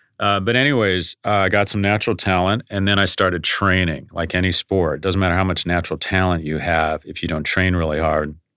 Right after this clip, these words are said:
One of the things that has been super helpful in terms of my ability to communicate and hold an audience is teaching.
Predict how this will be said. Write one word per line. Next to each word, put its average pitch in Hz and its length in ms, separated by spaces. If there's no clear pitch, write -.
One 117 200
of 165 60
the 165 100
things 107 300
that 95 100
has 85 140
been 82 220
super 85 720
helpful 98 380
in 80 60
terms 90 240
of 80 60
my 92 180
ability 87 380
to - 60
communicate 87 480
and 76 100
hold 90 220
an 80 100
audience 82 480
is - 80
teaching. - 640